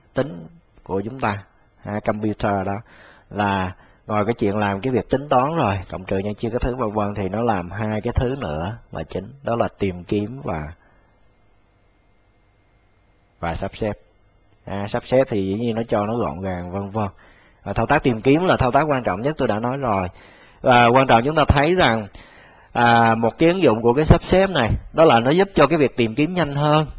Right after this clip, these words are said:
Giống như là cái mạng, cái tìm kiếm nhị phân thì đòi phải sắp xếp trước. À, cho nên thì đôi khi chúng ta dùng thao tác sắp xếp này như là một cái thao tác của chúng ta. Nghĩa là bài toán yêu cầu thao tác sắp xếp, nhưng mà đôi khi thì nó phục vụ cho cái thao tác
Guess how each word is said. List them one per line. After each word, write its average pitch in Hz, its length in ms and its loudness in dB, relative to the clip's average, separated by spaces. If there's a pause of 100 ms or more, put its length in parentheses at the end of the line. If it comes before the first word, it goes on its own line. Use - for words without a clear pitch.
(800)
Giống 160 240 2
như 160 280 6
là 127 160 6
cái 151 200 0
mạng, 127 420 0 (120)
cái 151 120 0
tìm 127 240 2
kiếm 156 180 2
nhị 113 160 2
phân 123 280 0
thì 113 120 0
đòi 104 300 0
phải 101 140 -4
sắp 143 180 -4
xếp 139 260 -4
trước. 143 280 -4 (1200)
À, 117 340 0
cho 127 120 2
nên 120 180 2
thì 113 120 2
đôi 113 180 2
khi 117 220 2
chúng 123 140 -2
ta 127 100 4
dùng 98 300 0
thao 107 120 -2
tác 120 140 -2
sắp 135 180 -6
xếp 143 300 0
này 107 280 -2
như 107 180 -2
là 107 120 2
một 92 140 -4
cái 113 80 -4
thao 101 160 -4
tác 110 280 -4 (720)
của 95 160 0
chúng 135 200 -6
ta. 110 240 -2 (560)
Nghĩa 127 80 0
là 131 80 4
bài 110 140 2
toán 127 200 2
yêu 143 140 2
cầu 104 120 2
thao 107 100 0
tác 120 140 -6
sắp 131 120 -6
xếp, 139 160 -2 (120)
nhưng 117 180 -2
mà 101 60 0
đôi 107 160 -2
khi 110 180 2
thì 101 100 2
nó 110 120 -4
phục 87 200 -6
vụ 87 280 -4
cho 98 280 -6
cái 107 160 -6
thao 98 160 -6
tác 101 200 -8